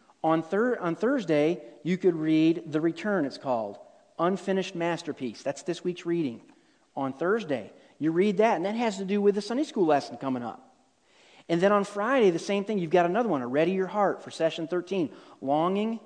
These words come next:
Living, Looking. There's another devotion in your quarterly that you read that. And then on Saturday, if you need something to read,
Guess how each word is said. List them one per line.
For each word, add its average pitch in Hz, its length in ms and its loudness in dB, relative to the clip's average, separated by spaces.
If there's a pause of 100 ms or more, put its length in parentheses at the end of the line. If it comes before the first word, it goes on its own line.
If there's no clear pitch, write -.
(260)
Living, 190 600 0
Looking. 165 500 0 (640)
There's 143 200 -4
another 190 220 4
devotion 170 520 4
in 151 240 -2
your 170 300 2 (320)
quarterly 190 560 2 (360)
that 135 200 -6
you 147 80 0
read 170 220 4
that. 226 460 2
And 165 120 0
then 170 100 6
on 156 140 4
Saturday, 226 760 2 (280)
if - 100 -16
you 156 100 -2
need 208 220 4
something 202 240 -2
to 190 40 -2
read, 233 300 2